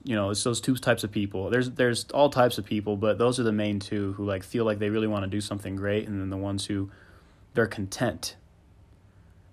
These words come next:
And as long as you feel content, that's all that really matters. But to keep that feeling,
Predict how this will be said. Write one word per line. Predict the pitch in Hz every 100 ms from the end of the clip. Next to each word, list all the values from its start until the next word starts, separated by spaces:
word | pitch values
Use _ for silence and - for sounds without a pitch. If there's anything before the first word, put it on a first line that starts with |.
| -
And | 117
as | 113
long | 123 156 190
as | 135
you | 143
feel | 139 135
content, | 139 98 95 127 101
that's | 104 -
all | 110
that | 107
really | 107 95
matters. | 95 95 80 - - - _ _ _ _ - - - - - - - - - _ - _ - -
But | - 117
to | 117
keep | 101 151 151
that | 127 113 -
feeling, | 135 127 107 101